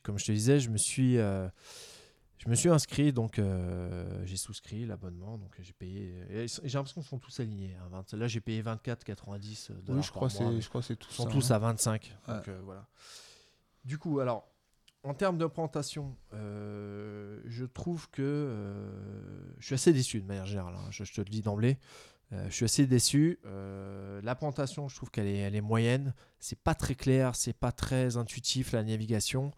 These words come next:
Speaker 1: Euh, le site, il doit utiliser des plugins Flash. Enfin, ça ralentit un peu des fois.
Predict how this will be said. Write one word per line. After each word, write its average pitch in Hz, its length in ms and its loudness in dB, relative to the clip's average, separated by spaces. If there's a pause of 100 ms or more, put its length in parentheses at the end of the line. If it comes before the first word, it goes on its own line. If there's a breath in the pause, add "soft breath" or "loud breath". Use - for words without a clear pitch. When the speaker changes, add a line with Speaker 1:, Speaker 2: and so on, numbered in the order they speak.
(440 loud breath)
Speaker 1:
Euh, 104 260 4
le 120 140 6
site, 131 260 2
il 131 60 -4
doit 120 120 6
utiliser 117 360 2
des 113 100 4
plugins 113 380 2
Flash. 120 340 -2
Enfin, 107 220 -4
ça 107 160 0
ralentit 110 380 0
un 104 80 2
peu 117 220 2
des 107 120 0
fois. 113 340 0